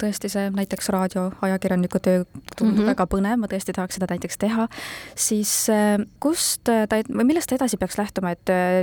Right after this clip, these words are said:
Speaker 1: võib-olla ehmatab teda see mõte ära, et, "Issand jumal, aga äkki ma pean selleks ülikooli minema, et ma nüüd hakkan eriala vahetama kolm aastat, võib-olla kaks juurde." Et, äh, mis võimalused täna üldse on siis uue eriala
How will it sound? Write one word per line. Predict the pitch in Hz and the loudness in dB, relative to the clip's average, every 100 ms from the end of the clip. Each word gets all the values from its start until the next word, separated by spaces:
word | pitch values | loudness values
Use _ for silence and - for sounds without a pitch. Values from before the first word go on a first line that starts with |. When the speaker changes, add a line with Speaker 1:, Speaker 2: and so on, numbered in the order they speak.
| 185 | 2
Speaker 1:
võib-olla | 233 254 220 202 196 | 2 2 2 2 0
ehmatab | - 233 220 - 180 | 0 2 2 0 -6
teda | 196 190 | -4 -2
see | 190 202 | 0 0
mõte | 190 185 | 0 -2
ära, | 180 | -2
et, | 175 _ 185 185 | -4 _ -6 -4
"Issand | 214 - 185 | -4 -2 0
jumal, | 185 170 | 0 -2
aga | 170 180 | -2 -2
äkki | - | 0
ma | 180 | -2
pean | 175 | -2
selleks | 175 185 220 | -4 -2 0
ülikooli | 214 214 214 | 0 2 4
minema, | 208 208 208 | 4 4 2
et | 202 | 2
ma | 208 | 2
nüüd | 196 | 2
hakkan | 196 196 | 0 0
eriala | 196 196 190 | 2 2 0
vahetama | 196 196 190 190 190 190 | 0 -2 0 0 2 0
kolm | 185 190 190 | 2 2 2
aastat, | 190 185 196 190 190 | 0 -2 -4 -4 -4
võib-olla | 190 175 | -2 0
kaks | 175 185 - | -2 -4 -2
juurde." | 202 196 - 185 - - - - - 208 | 0 2 2 0 -2 -10 -12 -16 -2 2
Et, | 190 - - 208 | 2 0 -2 2
äh, | 196 196 | 4 4
mis | 233 294 | 2 4
võimalused | 320 277 190 190 | 4 4 2 0
täna | - 233 190 | 0 2 2
üldse | 190 - | 0 0
on | 202 226 180 170 180 - - 220 | 2 2 2 -4 -8 -16 -16 -8
siis | 208 190 - | -4 -2 0
uue | 202 202 190 | 2 4 4
eriala | 190 180 175 | 2 2 0